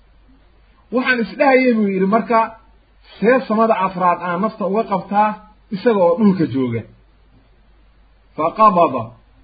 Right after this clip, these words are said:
روحه هناك فذاك قول الله تعالى: "ورفعناه مكانا عليا." Macnaheedu waa noocaas,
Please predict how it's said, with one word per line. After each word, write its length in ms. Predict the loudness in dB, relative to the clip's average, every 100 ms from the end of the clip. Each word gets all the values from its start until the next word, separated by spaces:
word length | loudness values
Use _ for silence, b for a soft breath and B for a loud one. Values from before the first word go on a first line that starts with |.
| _
روحه 480 | -6 0 0 2 2
هناك 920 | 2 -2 -4 -4 -2 -2 0 -2 -2 -8 _ _ _
فذاك 420 | -2 4 4 4 0
قول 420 | -4 -2 0 0
الله 360 | -2 -2 -2
تعالى: 760 | -4 -6 0 2 4 4 4 2 -4 -20 _
"ورفعناه 800 | -6 0 0 0 0 2 2 2
مكانا 520 | 0 -4 -2 -2 -4 -6
عليا." 400 | -6 -6 -6 -10 _ _ _ _ _ _ _ _ _
Macnaheedu 540 | -4 0 2 4 4 4
waa 160 | 4
noocaas, 420 | 4 2 2 2